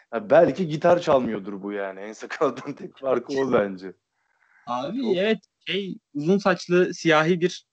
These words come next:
Speaker 2: sol bek şeyi oturdu orada.
Speaker 1: Aynen, hani, ay-, aynen ayarsız yani, bil-, imdadına yetişti Galatasaray'ın yani. Ömrüm-, son zamanlarda gördüğüm en ilginç penaltılardan biriydi. Hava
Speaker 2: Evet.
Speaker 1: topuna çıkarken,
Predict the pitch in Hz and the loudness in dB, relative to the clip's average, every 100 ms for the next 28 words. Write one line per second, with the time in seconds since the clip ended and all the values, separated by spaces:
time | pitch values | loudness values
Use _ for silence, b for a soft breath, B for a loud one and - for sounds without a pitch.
0 | 170 - 165 165 175 - - - 151 175 | -6 2 4 4 0 -2 -8 0 2 4
1 | 190 165 123 135 190 135 135 135 117 123 | 4 4 4 6 6 4 2 -2 -4 -2
2 | 127 127 127 95 107 107 _ 113 120 110 | 0 0 -2 -8 -12 -16 _ -2 -2 0
3 | 123 139 139 120 117 117 120 120 - 127 | 0 0 -2 2 4 6 4 0 -10 -16
4 | - - 123 110 101 117 135 135 127 131 | -18 -12 -6 -6 -4 -4 0 2 4 4
5 | 127 143 139 131 - 107 107 107 - 107 | 4 2 0 -2 -8 -2 -2 -2 -8 -6
6 | 104 107 113 120 123 123 117 - 127 131 | -4 -2 0 0 -2 -4 -6 -4 0 2
7 | 135 135 135 139 135 147 147 139 131 - | 4 4 2 0 0 2 2 0 -4 -6
8 | 131 131 120 123 120 123 123 120 131 113 | 0 0 2 2 4 4 4 2 0 -2
9 | 113 B B B B B _ 107 113 117 | -6 B B B B B _ 2 2 2
10 | 117 113 110 - 120 113 123 120 - | 0 0 -2 0 0 0 -2 -2 -8